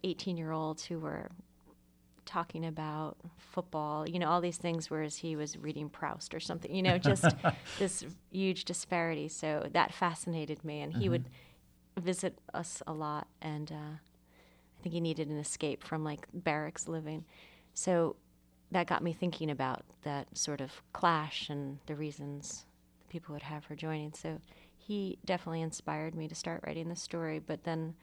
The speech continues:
Speaker 1: the elements were quite different of Moog's family life and all that. Just, I don't know. I, I live in, near an area where, uh,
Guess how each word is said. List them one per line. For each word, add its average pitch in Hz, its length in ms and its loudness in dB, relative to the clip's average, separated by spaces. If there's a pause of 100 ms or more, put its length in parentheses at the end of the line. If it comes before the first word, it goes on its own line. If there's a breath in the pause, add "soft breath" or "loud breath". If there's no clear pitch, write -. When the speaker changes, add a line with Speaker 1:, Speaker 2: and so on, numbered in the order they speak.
(480 soft breath)
Speaker 1:
the 165 220 -2
elements 156 540 -4
were 160 300 -6 (480)
quite 170 280 -8
different 151 420 -10 (140)
of 156 100 -12 (320)
Moog's 160 360 -2
family 151 320 -4
life 156 240 -6
and 160 100 -6
all 156 140 -6
that. 156 200 -8
Just, - 220 -14 (1200 soft breath)
I 175 40 -6
don't 175 180 -8
know. 165 180 -4
I, 160 280 -2
I 165 100 0
live 160 220 0 (160)
in, 165 160 -2
near 160 200 2
an 160 100 0
area 151 420 -2
where, 151 240 -4 (120)
uh, - 60 -6